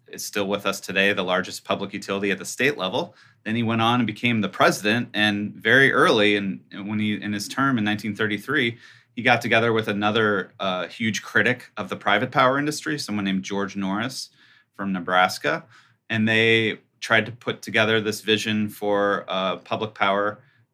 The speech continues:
and, um, in an already existing part of the, um, country in Ten-, in the Tennessee Valley,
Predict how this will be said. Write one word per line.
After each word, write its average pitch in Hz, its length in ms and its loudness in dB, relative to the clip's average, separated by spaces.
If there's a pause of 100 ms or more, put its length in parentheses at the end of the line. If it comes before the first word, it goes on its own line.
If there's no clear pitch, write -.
and, 101 480 0
um, 95 440 -2
in 110 120 -2
an 110 140 0
already 120 260 2
existing 110 520 -4
part 107 240 0
of 98 80 -4
the, 95 440 -2
um, 90 460 -8 (220)
country 107 420 -4
in 98 120 -2
Ten-, 101 260 -10
in 104 160 -8
the 98 80 -8
Tennessee 101 420 -8
Valley, 110 500 4